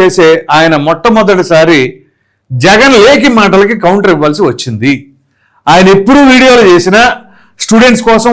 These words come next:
వాళ్ళ కెరీర్ కోసం, వాళ్ళని ఎడ్యుకేట్ చేయటం కోసం చేసే ఆయన కూడా చివరికి రాజకీయానికి సంబంధించి, రాజకీయ నాయకులకు సంబంధించి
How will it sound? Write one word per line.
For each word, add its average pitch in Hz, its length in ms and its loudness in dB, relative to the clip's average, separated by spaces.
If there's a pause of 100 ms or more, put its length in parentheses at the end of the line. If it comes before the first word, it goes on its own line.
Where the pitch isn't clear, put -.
వాళ్ళ 196 140 2 (180)
కెరీర్ 226 280 2 (100)
కోసం, 214 300 0 (160)
వాళ్ళని 202 340 2 (520)
ఎడ్యుకేట్ 220 480 0
చేయటం 233 360 2
కోసం 214 200 0 (100)
చేసే 190 240 0 (240)
ఆయన 214 160 2 (100)
కూడా 139 220 0 (800)
చివరికి 240 500 2 (2000)
రాజకీయానికి 240 800 2
సంబంధించి, 220 460 0 (140)
రాజకీయ 226 400 2 (160)
నాయకులకు 240 460 2
సంబంధించి 202 460 -4